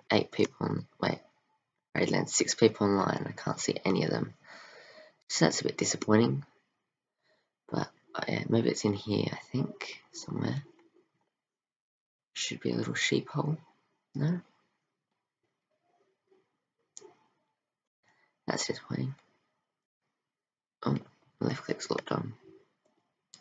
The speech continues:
There we go, left click's lo-, locked off now. But yeah,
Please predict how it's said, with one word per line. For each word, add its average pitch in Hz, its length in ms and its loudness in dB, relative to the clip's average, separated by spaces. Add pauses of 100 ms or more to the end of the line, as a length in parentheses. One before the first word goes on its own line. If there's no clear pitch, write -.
(160)
There - 100 -4
we - 60 0
go, 101 220 0
left 110 180 -8
click's - 240 -2
lo-, - 160 -2
locked - 220 -4
off - 100 -4 (120)
now. - 140 -4 (2000)
But 101 100 10
yeah, 98 300 10